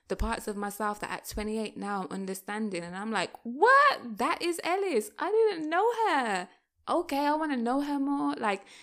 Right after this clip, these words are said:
it's a relationship with me and God is showing me. But if I'm too in this world, I don't see nothing. And I'm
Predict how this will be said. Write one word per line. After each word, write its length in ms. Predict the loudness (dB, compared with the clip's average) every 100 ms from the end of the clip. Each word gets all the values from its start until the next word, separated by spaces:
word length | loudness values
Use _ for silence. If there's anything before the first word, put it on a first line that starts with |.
| -12
it's 200 | -6 -4
a 80 | -2
relationship 840 | -4 -4 -4 -4 -4 -4 -4 -8
with 160 | -8 -8
me 480 | -8 -8 -4 -4 -6 -12 -20 -14
and 220 | -14 -10
God 240 | -6 -4
is 140 | -4 -6
showing 380 | -6 -6 -6 -6
me. 260 | -6 -8
But 140 | -10 -6
if 160 | -6 -6
I'm 300 | -6 -2 -2
too 240 | -2 -6 -6
in 200 | -4 -2
this 220 | -4 -6
world, 480 | -6 -6 -4 -6 -8 -8
I 140 | -6
don't 240 | -4 -4 -6
see 280 | -8 -6 -4
nothing. 680 | -4 -6 -6 -6 -6 -6 -8 -18 _ _ _
And 140 | -4 -2
I'm 320 | -2 -2